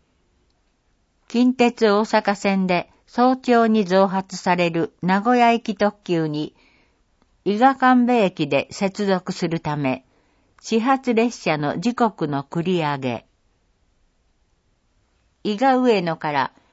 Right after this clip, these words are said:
伊賀神戸駅間の直通列車の増便。土、休日ダイヤ。近鉄大阪線、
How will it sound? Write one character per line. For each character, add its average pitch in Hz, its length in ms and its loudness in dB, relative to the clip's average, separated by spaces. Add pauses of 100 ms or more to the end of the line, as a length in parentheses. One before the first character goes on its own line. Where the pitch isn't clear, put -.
(260)
伊 208 120 -2
賀 262 160 2
神 247 300 2
戸 226 80 2
駅 220 340 -2
間 156 320 -2
の 135 240 -2 (280)
直 214 260 0
通 247 300 0
列 226 200 0
車 151 200 -2
の 135 180 -4
増 156 320 2
便。 135 400 -2 (1300)
土、 202 360 0 (300)
休 240 240 2
日 208 500 -4
ダ 170 200 -2
イ 127 160 -4
ヤ。 104 180 -8 (1600)
近 262 260 0
鉄 233 440 -4
大 208 140 2
阪 214 380 -2
線、 170 420 -4